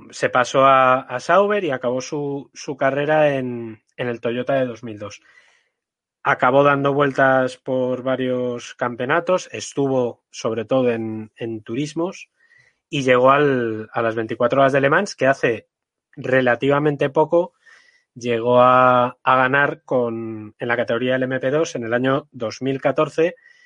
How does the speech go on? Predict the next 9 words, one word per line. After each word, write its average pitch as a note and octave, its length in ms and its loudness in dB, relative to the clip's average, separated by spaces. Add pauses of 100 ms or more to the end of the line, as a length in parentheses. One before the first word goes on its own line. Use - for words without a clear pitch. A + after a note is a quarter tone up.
(280)
con C#3 160 2
el B2+ 200 2
sórdido D3 720 2
equipo C#3 500 -4
S - 180 -6
M C3 160 0
P C3 120 2
Racing, D#3 400 0 (540)
que B2+ 160 -8